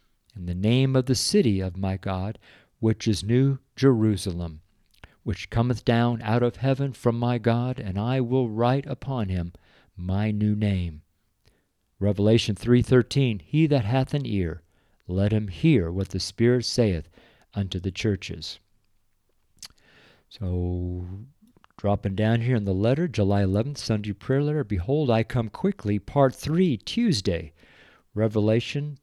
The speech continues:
twenty-two seven. "Behold, I come quickly. Blessed is he that keepeth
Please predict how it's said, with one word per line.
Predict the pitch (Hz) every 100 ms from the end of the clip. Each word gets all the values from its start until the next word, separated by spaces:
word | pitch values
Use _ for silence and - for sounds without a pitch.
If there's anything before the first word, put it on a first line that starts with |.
| _
twenty-two | - - 123 131 - - 135 123 - - - 139 123
seven. | - - 139 120 90 80 _ _ _ _ _ _ _ _ _ _ _
"Behold, | 110 107 143 117
I | 117 120
come | 135 127
quickly. | - 165 170 - 87 - _ _ _ _ _ _ -
Blessed | 98 107 101 110
is | 101
he | - 151 143
that | 98 101 -
keepeth | - 214 - 92 -